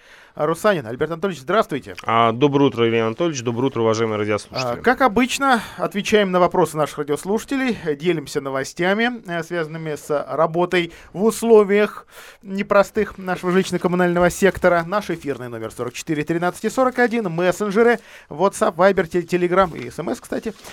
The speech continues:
Speaker 1: восемь девятьсот два восемь восемь девять восемь один пять пять, восемь девятьсот два восемь восемь девять восемь один пять пять.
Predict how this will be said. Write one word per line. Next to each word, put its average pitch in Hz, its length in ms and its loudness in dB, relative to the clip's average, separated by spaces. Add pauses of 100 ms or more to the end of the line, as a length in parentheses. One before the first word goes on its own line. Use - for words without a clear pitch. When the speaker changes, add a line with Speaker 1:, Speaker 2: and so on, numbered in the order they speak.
(140)
Speaker 1:
восемь 175 340 2
девятьсот 127 340 -4
два 269 240 2
восемь 135 380 -2
восемь 127 320 -6
девять 254 300 -2
восемь 131 260 -4
один 175 160 -4
пять 120 240 -6
пять, 113 240 -6
восемь 156 380 0
девятьсот 131 340 -4
два 247 200 2
восемь 131 300 -2
восемь 120 280 -12
девять 220 280 -4
восемь 170 320 -4
один 165 280 -6 (100)
пять 151 260 0
пять. 156 300 0